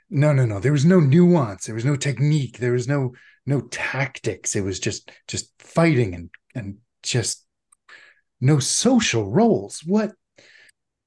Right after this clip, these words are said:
Look, I don't, the, sorry, sorry. I get a little carried away. I just, you know, I used to play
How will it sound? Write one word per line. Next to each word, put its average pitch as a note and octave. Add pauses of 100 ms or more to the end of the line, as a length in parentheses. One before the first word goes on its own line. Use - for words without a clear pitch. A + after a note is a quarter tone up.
(1800)
Look, B2+ (2750)
I A#2
don't, G2 (580)
the, C3+ (480)
sorry, E2
sorry. F2+
I A#2+
get B2+
a -
little A#2
carried F#2+
away. E2+ (680)
I G#2+
just, - (840)
you G#2
know, A2+
I A2
used A2
to G2+
play G#2+